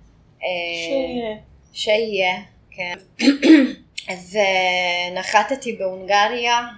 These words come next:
Speaker 1: בבודפשט, ויצאתי מה-,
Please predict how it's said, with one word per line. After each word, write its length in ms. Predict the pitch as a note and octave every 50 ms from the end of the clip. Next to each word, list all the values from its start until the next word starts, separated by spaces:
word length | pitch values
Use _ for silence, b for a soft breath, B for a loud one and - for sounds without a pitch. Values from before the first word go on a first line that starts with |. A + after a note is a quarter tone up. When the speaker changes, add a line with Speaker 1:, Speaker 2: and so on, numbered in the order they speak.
| - _ -
Speaker 1:
בבודפשט, 1000 | F3 F3 E3+ F3 - G3 G#3 A3 A#3+ A#3+ - B3+ C#4 C#4 C#4 - - - - -
ויצאתי 680 | F#3 F3 E3+ E3+ - - - A#3+ A3+ A#3 A#3 - C4 A#3
מה-, 1000 | A#3 A3+ G3+ F#3 F3 E3+ E3+ - F3+ E3 E3 E3 E3 E3 E3 D#3+ D#3+ D#3+ D#3